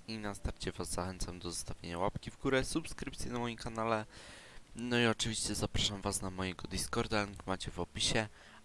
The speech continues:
A, i jeszcze nowa rzecz, mm, ale to wam zaraz opowiem. Pojedziemy sobie po brzozowe drewno, bo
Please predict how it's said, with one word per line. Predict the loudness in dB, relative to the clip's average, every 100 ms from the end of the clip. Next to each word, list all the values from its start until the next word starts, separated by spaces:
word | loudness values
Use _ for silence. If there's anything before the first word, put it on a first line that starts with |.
| 0
A, | 2 2 -2 -12 -8
i | -2
jeszcze | 2 2 2
nowa | 2 4 6
rzecz, | 8 4 4 0 0 -8 -18 -20 -20 -20 -20 -20 -16 -10
mm, | -8 -8 -12 -10 6
ale | 8 8
to | 4
wam | 2 4
zaraz | 2 4 2
opowiem. | 2 2 4 2 0 -10 -16 -18 -20 -20 -20 -20 -20 -20 -16 -8 2
Pojedziemy | 4 6 4 4
sobie | 4 6
po | 6 6
brzozowe | 6 4 4 4
drewno, | 4 4 4 2 0 0 -4 -14 -20 -20 -20 -20 -20 -20 -20 -20 -18 -16 2 12
bo | 12 12 12